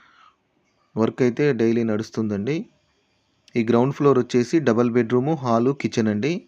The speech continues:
ఫస్ట్ ఫ్లోర్ కూడా డబల్ బెడ్‌రూమ్, హాలు, కిచెన్. ఫ్లోరింగ్ అయితే మొత్తం కూడా ఇల్లంతా టైల్స్ వేశారండి. ఇటు నార్త్ సైడ్ కూడా ఒక డోర్ ఇచ్చారు. డోర్స్ కూడా చూడండి, మంచి క్వాలిటీ యూజ్ చేస్తున్నారు. ఇది టీవీ షెల్ఫ్ అండి.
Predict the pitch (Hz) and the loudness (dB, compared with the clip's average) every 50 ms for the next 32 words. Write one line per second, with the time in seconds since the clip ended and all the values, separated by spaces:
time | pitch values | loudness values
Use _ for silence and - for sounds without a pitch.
0 | _ _ _ _ - - - _ _ _ _ _ - 127 131 - - 123 127 131 | _ _ _ _ -20 -20 -20 _ _ _ _ _ -2 -2 -2 -2 -4 -2 0 0
1 | 123 117 117 131 151 160 127 120 110 117 117 110 117 110 113 123 131 135 127 120 | 0 0 0 0 0 0 0 0 0 0 -2 0 -2 -2 -2 -2 -4 -4 -2 -2
2 | 110 110 113 107 117 101 - 113 120 139 147 - - 123 123 135 135 131 123 120 | -2 -2 -2 -4 -6 -6 -6 -6 -6 -6 -6 0 2 4 4 4 2 2 0 -2
3 | 117 - 143 135 123 117 - - 127 123 123 123 135 127 117 117 117 117 117 113 | -2 -2 -4 -4 -4 -6 -4 -6 -4 -4 -2 -2 -2 -2 -2 -2 -2 -4 -4 -6
4 | 143 135 - 117 110 123 123 - 127 113 - - 107 101 101 101 110 143 165 226 | -8 -6 -2 0 0 0 0 0 -2 -2 -2 -2 -4 -4 -4 -6 -6 -6 -8 -8
5 | _ _ _ _ _ _ _ _ _ _ _ _ _ - 117 110 120 113 110 110 | _ _ _ _ _ _ _ _ _ _ _ _ _ -4 0 2 2 2 2 2
6 | 113 117 120 - - 127 - 131 120 123 131 135 120 117 104 113 113 113 113 107 | 2 2 0 0 -2 -2 -2 0 0 0 0 0 -2 -2 0 0 0 0 0 -2
7 | - - 104 101 127 131 120 117 120 123 123 - 123 127 127 123 113 110 104 104 | -4 -4 -4 -4 -4 -2 0 2 2 2 0 0 -2 -2 0 0 0 0 -2 -2
8 | 101 101 113 117 117 113 110 - - - - 110 107 107 107 117 110 110 104 98 | -4 -4 -6 -6 -6 -8 -8 -8 -10 -6 -2 -2 0 0 0 -2 -2 -2 -2 -2
9 | 104 101 98 - - 101 101 98 98 127 196 196 - _ _ _ _ _ _ _ | -4 -6 -6 -6 -10 -8 -8 -6 -8 -8 -10 -12 -16 _ _ _ _ _ _ _
10 | _ _ _ - 117 113 135 143 135 117 110 110 - 117 117 120 117 110 - 113 | _ _ _ -6 -4 -2 -2 -2 -2 -2 -2 0 0 0 2 2 0 0 -2 -2
11 | 107 98 - 104 101 107 127 | -2 -2 -4 -6 -4 -4 -6